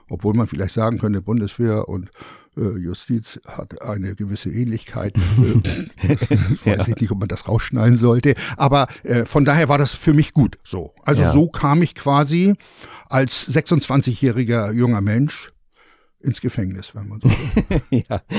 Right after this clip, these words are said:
Speaker 2: Und kannst du da mal einen typischen Tagesablauf beschreiben? Also was waren da deine Aufgaben? Ich sag jetzt immer war, weil du ja schon in Pension bist, ne?
Speaker 1: Ja, ja.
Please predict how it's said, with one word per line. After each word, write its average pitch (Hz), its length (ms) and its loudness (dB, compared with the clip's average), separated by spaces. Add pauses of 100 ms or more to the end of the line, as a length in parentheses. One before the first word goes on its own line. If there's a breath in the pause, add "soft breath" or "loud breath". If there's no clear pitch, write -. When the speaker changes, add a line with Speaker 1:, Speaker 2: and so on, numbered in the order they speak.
(480 loud breath)
Speaker 2:
Und 131 200 2
kannst - 300 -2
du - 40 -4
da 139 140 2
mal 139 160 4
einen 123 340 4
typischen 135 680 2 (100)
Tagesablauf 120 800 0
beschreiben? 82 640 0
Also 80 360 -2
was 104 400 -2
waren 104 360 4
da 104 80 4
deine 95 280 4
Aufgaben? 120 600 4
Ich 110 100 -2
sag 127 140 2
jetzt 123 120 0
immer 95 260 4
war, 131 360 4 (400 loud breath)
weil 104 200 4
du 107 80 4
ja 101 240 6
schon 98 380 4
in 95 200 2
Pension 92 440 4
bist, 85 280 -2
ne? 101 60 4
Speaker 1:
Ja, 131 180 2 (220)
ja. 85 240 -10